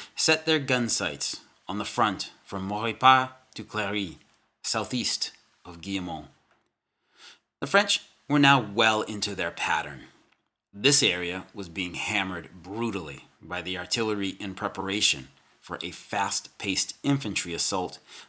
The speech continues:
behind a creeping barrage. After the assault and, if successful, the capture of a targeted position, the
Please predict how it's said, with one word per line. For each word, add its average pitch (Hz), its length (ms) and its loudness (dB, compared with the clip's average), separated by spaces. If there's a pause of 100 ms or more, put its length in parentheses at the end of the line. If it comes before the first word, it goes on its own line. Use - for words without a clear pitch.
behind 98 380 -2
a 98 80 0
creeping 95 460 -8
barrage. 80 600 -6 (1080)
After 85 260 -6
the 87 160 -4
assault 110 480 4 (160)
and, 139 380 2 (240)
if 98 180 -4
successful, - 800 -2 (320)
the - 80 -14
capture - 600 -2 (520)
of 76 140 -18
a 78 100 -10
targeted 90 540 -2
position, 117 520 2 (580)
the 113 140 -8